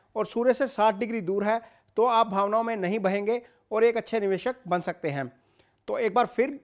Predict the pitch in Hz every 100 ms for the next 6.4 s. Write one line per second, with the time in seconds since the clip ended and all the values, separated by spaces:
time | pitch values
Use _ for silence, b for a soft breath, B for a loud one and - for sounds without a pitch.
0 | - 208 208 226 220 208 233 254 262 180
1 | 175 196 214 233 - 214 220 185 170 233
2 | 233 226 220 226 226 214 233 - b b
3 | _ 214 240 - 208 - 269 240 214 214
4 | 233 214 214 254 240 202 240 233 - 208
5 | 196 - 233 202 202 196 202 214 190 190
6 | 202 190 220